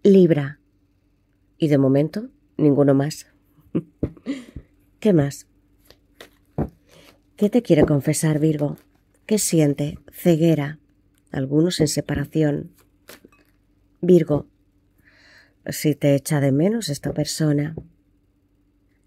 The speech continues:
¿Qué más? Susurros. Virgo.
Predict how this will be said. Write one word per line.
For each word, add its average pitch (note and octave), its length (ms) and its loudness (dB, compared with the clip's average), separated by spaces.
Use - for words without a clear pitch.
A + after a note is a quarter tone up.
¿Qué G3+ 140 -2
más? D3 240 -2
Susurros. D#3 880 -2
Virgo. D3 540 2